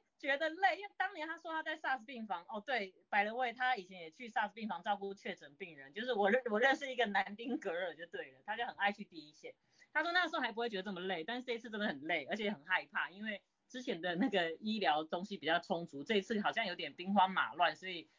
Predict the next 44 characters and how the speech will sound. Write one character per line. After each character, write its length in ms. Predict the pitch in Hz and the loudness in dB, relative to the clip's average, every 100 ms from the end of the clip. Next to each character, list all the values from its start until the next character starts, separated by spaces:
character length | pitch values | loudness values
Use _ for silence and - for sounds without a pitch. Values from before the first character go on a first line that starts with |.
| _ | _
有 100 | 165 | 0
的 100 | 156 | 0
时 140 | 170 190 | 2 6
候 300 | 226 190 185 | 8 6 6
备 200 | 247 185 | 2 2
品 160 | 135 | -2
会 120 | 180 | -6
不 120 | - 139 | -6 -12
是 120 | 165 | -8
这 100 | 170 | -8
么 160 | 139 | -6
够， 240 | - 156 147 | -2 0 4
这 120 | 285 | 4
个 60 | 269 | 4
是 80 | 269 | 4
另 100 | 254 | 6
外 100 | 220 | 4
一 40 | |
个 60 | 180 | 4
议 160 | 190 170 | -6 -8
题， 120 | 151 | -12
这 80 | 190 | -12
个 120 | 175 | -10
改 160 | 160 | -10
天 120 | 170 170 | -12 -20
有 80 | 135 | -14
空 180 | 165 | -10
再 120 | 151 143 | -8 -8
聊。 200 | - - _ _ _ _ | -10 -20 _ _ _ _
反 200 | 185 175 | 0 0
正 220 | 226 320 | 0 0
呢， 140 | 285 254 | 0 -2
我 100 | 202 | -4
就 80 | 254 | -4
是 160 | 294 | -6
做 160 | 285 254 | -6 0
家 180 | 233 240 | 0 0
事 160 | 247 | -2
啊， 160 | 214 208 | -2 0
他 120 | 247 | -2
送 220 | 269 277 277 | -2 -4 -4
他， 160 | 269 233 | -6 -6
如 120 | 311 | -8
果 300 | 311 277 | 0 0